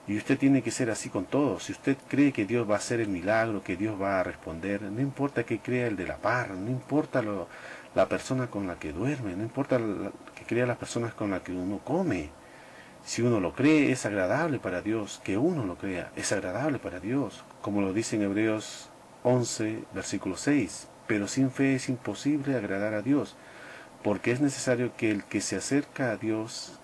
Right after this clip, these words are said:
crea que le hay", es decir, que esté allí, y, y que es galardonador de los que le buscan. Ese es nuestro Dios, alguien que te paga por buscarlo.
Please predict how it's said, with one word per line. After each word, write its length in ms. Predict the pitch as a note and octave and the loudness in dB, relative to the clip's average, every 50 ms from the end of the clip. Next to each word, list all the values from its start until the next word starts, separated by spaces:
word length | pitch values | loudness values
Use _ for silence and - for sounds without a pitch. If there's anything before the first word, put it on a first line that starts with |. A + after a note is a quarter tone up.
| - - - | -20 -8 -2
crea 360 | - B2+ B2 A#2+ A2 F#2+ - | 0 2 2 4 4 2 0
que 180 | - - F#2 E2+ | 0 -2 -4 -2
le 180 | F2 F#2 G#2+ | -2 0 2
hay", 320 | B2+ C#3+ D#3 D#3 A#2 F2+ - - - - - | 4 4 4 4 2 -2 -4 -10 -16 -8 -4
es 100 | A#2 A#2 | -2 -2
decir, 300 | A2+ A2 - C#3+ C#3 C3+ - - - - - | 0 2 4 4 4 4 0 -6 -20 -14 -8
que 80 | - - | -8 -8
esté 260 | - - - B2 A2+ | -6 -2 0 0 2
allí, 360 | G#2+ G#2+ B2+ E3 F3+ C#3+ G#2 - - - - - - - - - - - - - - - - - - - - - - | 2 2 0 0 -2 -2 -4 -6 -14 -20 -20 -20 -20 -20 -20 -20 -20 -20 -20 -20 -20 -20 -20 -20 -20 -20 -18 -8 -6
y, 120 | G#2 G2+ - - | -6 -6 -4 -4
y 120 | - G#2 | -6 -4
que 260 | G2 - A#2+ A#2+ C3+ D#3 | -2 2 4 6 6 6
es 320 | E3 - - - - - - - | 6 2 -2 -4 -6 -10 -12 -4
galardonador 1080 | F#2+ G2+ A2 G#2+ G#2 G2 F#2 F#2+ F#2 G2+ G2 F#2+ F#2+ F2+ F2+ F2 F#2+ G#2+ B2 C3+ C#3 C#3+ C3+ - - - - - - - - - | 2 4 6 6 6 6 4 4 2 2 2 4 2 0 0 0 4 4 4 4 4 2 -6 -14 -18 -20 -20 -20 -20 -18 -4 0
de 140 | G#2+ G#2 | 2 4
los 200 | F#2+ F#2+ F2+ - | 4 4 2 0
que 160 | - - F#2+ E2+ | -2 -4 -4 -2
le 120 | F2 F2 | -2 -2
buscan. 480 | F2+ A2 C3+ C3+ - - - - D2+ C2+ C2 - - - - - - - - - - - - - - - | 2 2 2 2 0 -4 -8 -8 -8 -10 -12 -14 -18 -20 -20 -20 -20 -20 -20 -20 -20 -20 -20 -18 -2 0
Ese 160 | D3 D#3+ C#3+ | 0 0 0
es 80 | A2+ G2+ | 0 -2
nuestro 280 | G2+ F2+ - - E2+ | -4 -4 -4 -6 -4
Dios, 240 | E2+ G2 G2 F2+ - - | -2 0 -2 -2 0 -2
alguien 240 | A#2 B2 C3+ C3 A#2+ | 0 0 2 2 0
que 80 | - | 0
te 120 | F#2+ - G2 | -2 -2 -4
paga 340 | - - C3+ D3 E3 D#3+ - | 0 0 2 2 2 0 -2
por 180 | - - F#2+ | -2 -4 -6
buscarlo. 540 | F#2+ F2+ - - - C#3 D#3+ D3 G#2+ D#2+ D2+ | -4 -6 -6 0 2 4 4 4 0 -4 -6